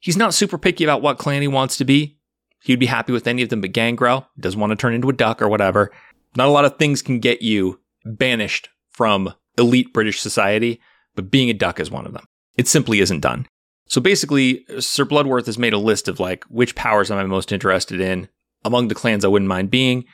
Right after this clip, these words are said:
From top to bottom, it's Brujah, Toreador, Ventrue, Setite, Caitiff. He doesn't necessarily want to be an unclassy, despised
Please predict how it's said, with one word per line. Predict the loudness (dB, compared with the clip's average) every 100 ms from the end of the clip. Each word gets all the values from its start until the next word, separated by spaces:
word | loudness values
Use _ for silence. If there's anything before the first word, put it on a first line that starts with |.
| _ _
From | -6
top | -2 -2
to | 2
bottom, | 0 0
it's | -4
Brujah, | -6 -2 2 0 0
Toreador, | 0 2 4 2
Ventrue, | 0 -2 -2 -4
Setite, | 0 0 0 -4 -6 _
Caitiff. | -2 -2 -2 -6 -14 _ _ _ -2
He | 0
doesn't | 2
necessarily | 0 0 2 2 4
want | 2 0
to | 2
be | 4 4 0 -4
an | -6 -6 _ _
unclassy, | -2 -2 0 -2 -2 -4
despised | -4 -2 0 2 2 -2 -8